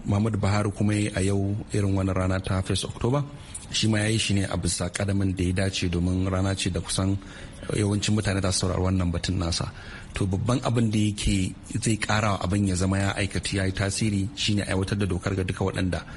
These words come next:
suka saba wannan, tare da kuma ci gaba da ilmantar da al'umma akan waɗannan dokokin da suke ana.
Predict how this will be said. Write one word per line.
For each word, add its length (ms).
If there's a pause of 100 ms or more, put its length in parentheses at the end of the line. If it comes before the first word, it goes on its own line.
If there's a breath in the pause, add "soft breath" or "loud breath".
(160 loud breath)
suka 220
saba 300
wannan, 320 (600 loud breath)
tare 260
da 100
kuma 380 (160)
ci 180
gaba 220
da 80
ilmantar 560
da 160
al'umma 420
akan 400 (260 loud breath)
waɗannan 380
dokokin 460
da 80
suke 240
ana. 180